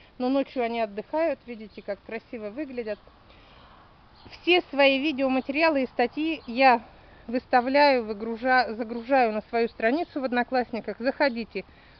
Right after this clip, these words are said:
Ольга Чернова, пятьдесят шесть лет, город Бийск, Алтайский край. Обо всех приемах своих.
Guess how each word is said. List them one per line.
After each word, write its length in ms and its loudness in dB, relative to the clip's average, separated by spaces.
Ольга 280 2
Чернова, 480 -2
пятьдесят 460 -2
шесть 280 -6
лет, 180 0
город 260 -2
Бийск, 280 -8
Алтайский 500 -2
край. 340 0
Обо 240 4
всех 320 -4
приемах 600 0
своих. 360 -2